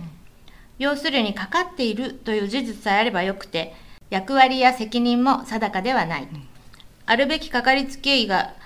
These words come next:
Speaker 1: はっきりしていないのでは、まあ、普及のしようがありませんね。
Speaker 2: うん。
Speaker 1: えー、ただ、四月からの診療報酬改定では、かかりつけ医になると算定できる加算項目に、専門医の紹介や、えー、健康相談など、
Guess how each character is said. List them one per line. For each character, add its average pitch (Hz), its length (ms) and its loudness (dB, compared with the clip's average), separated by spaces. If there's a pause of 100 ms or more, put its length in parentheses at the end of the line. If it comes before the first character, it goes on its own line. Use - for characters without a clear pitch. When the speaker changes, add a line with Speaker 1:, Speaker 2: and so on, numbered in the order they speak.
(120)
Speaker 1:
は - 140 -10
っ 190 40 -12
き 294 140 -6
り 220 120 -2
し 214 40 -12
て 226 120 -2
い 220 80 0
な 226 180 2
い 208 60 -2
の 190 100 -4
で 165 100 -4
は、 165 160 -2 (200)
ま 185 80 -4
あ、 - 20 -4
普 - 140 -12
及 233 200 0
の 220 140 2
し 214 140 -6
よ 233 100 -2
う 226 40 -2
が 247 120 6
あ 190 60 4
り 196 100 0
ま 190 160 -2
せ 190 160 -4
ん 170 100 -4
ね。 226 280 -4 (880)
Speaker 2:
う - 20 -20
ん。 - 20 -20
Speaker 1:
え 208 200 -6
ー、 208 60 -10
た 320 140 4
だ、 247 180 6 (140)
四 - 160 -6
月 330 220 2
か 320 120 2
ら 247 120 2
の 185 140 -2
診 240 360 -2
療 240 220 -2
報 247 140 0
酬 247 280 -4
改 254 220 2
定 190 160 -4
で 190 100 -4
は、 185 200 0 (200)
か 233 120 -10
か 277 120 4
り 277 140 0
つ - 120 -14
け 302 140 0
医 262 40 2
に 214 100 2
な 220 120 2
る 214 100 -6
と 185 160 -6
算 220 300 -2
定 220 180 -2
で 214 120 -4
き 220 140 -6
る 185 100 -4
加 190 160 -8
算 220 280 0
項 233 200 -2
目 190 280 -4
に、 202 280 -6 (320)
専 302 300 0
門 285 260 6
医 220 40 2
の 185 160 -2
紹 202 260 -4
介 196 300 0
や、 190 160 0 (240)
え 185 140 -6
ー、 175 40 -6
健 226 300 0
康 240 180 0
相 247 160 2
談 170 220 0
な 165 100 -2
ど、 170 240 -4